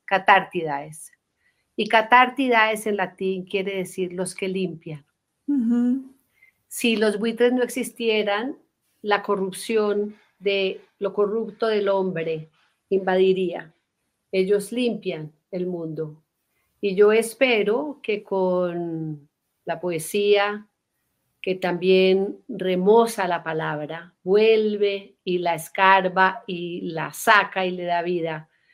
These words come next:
Speaker 1: eh, seguir en este ejercicio,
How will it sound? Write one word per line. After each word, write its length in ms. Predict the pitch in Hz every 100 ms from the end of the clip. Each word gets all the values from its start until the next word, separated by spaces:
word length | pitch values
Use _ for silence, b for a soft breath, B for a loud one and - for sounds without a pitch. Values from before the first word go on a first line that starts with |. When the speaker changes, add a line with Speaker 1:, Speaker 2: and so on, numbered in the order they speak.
| _ _ _ -
Speaker 1:
eh, 800 | 180 175 170 165 160 160 156 143 _ _ _ _ _ _ _
seguir 420 | - 185 190 196
en 140 | 208
este 280 | 208 190 208
ejercicio, 840 | 196 196 160 208 185 - 185 165